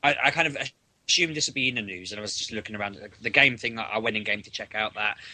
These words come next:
um, Mass Effect three's ending. I was reading some articles about it, um, just reminiscing about the year, and one said their top ten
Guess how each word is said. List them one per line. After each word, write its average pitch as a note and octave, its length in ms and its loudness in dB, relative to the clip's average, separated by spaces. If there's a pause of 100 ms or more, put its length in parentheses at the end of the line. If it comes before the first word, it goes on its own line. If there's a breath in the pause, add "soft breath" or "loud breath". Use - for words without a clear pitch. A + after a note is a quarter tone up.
(140)
um, G2+ 160 0
Mass A2+ 160 2
Effect - 240 -6
three's G#2+ 240 -2
ending. G2 260 -2
I G2 60 -6
was G2 140 -6
reading G#2 240 0
some G#2+ 140 -2
articles F#2+ 360 -6
about G2 340 0
it, F#2+ 140 2 (720 loud breath)
um, G2 220 4
just G2+ 160 0
reminiscing G2+ 480 4
about F#2 160 0
the G2 80 -6
year, G2 360 4
and G2 140 -4
one B2 240 6
said A2+ 200 0
their G2+ 100 2
top - 280 -2
ten G#2 400 2